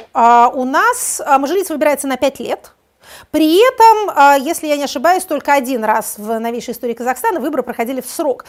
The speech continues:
И это было в две тысячи шестнадцатом году. После этого были досрочные, а, значит, в шестнадцатом году были выборы, в двадцать первом году были выборы в срок, то есть через пять лет. Но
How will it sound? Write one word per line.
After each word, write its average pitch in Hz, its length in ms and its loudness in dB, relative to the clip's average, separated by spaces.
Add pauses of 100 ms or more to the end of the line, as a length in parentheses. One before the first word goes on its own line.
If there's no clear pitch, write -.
(200)
И 233 80 -4
это 349 160 -2
было 277 160 -4
в 247 40 -6
две 233 200 -8
тысячи - 120 -10
шестнадцатом 240 640 -4
году. 226 300 -2 (320)
После 381 280 0
этого 359 160 -2
были 269 200 -2
досрочные, 240 800 -2
а, 233 500 2 (360)
значит, 220 260 -10
в - 40 -12
шестнадцатом 247 360 -4
году 233 160 0
были 240 140 -4
выборы, 403 280 2
в 226 60 -10
двадцать 294 360 0
первом 220 360 0
году 214 420 -2 (300)
были 254 340 0
выборы 220 640 -4 (140)
в - 80 -8
срок, 480 400 2
то - 80 -8
есть - 140 -10
через 277 240 -4
пять - 240 -2
лет. - 200 -14 (580)
Но 285 520 6